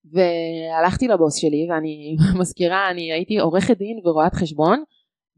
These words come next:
במחלקת מיסים במשרד, ואני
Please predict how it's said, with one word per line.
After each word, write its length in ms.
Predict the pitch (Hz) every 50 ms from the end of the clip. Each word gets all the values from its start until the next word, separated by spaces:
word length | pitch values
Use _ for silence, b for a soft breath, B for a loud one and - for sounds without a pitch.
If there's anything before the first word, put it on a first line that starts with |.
| 143 139
במחלקת 1080 | 160 160 151 147 147 143 135 _ _ _ _ _ - 151 151 - 190 208 - 247 - 185
מיסים 380 | 160 151 - - 208 214 220 214 214 196
במשרד, 560 | 165 151 143 139 - - - 151 151 170 208 226 277 285 _ _ _ _ _ _ _ _ _ _ _ _ _ -
ואני 480 | 151 147 160 156 160 156 151 147 147